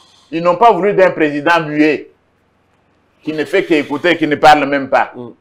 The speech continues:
Speaker 1: <laughs> Ils ont voulu un président actif.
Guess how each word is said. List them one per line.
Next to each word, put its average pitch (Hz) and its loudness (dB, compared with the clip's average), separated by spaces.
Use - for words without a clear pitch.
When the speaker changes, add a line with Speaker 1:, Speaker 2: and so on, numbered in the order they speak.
Speaker 1:
<laughs> - -20
Ils 175 0
ont 226 8
voulu 180 2
un 190 4
président 156 2
actif. 175 0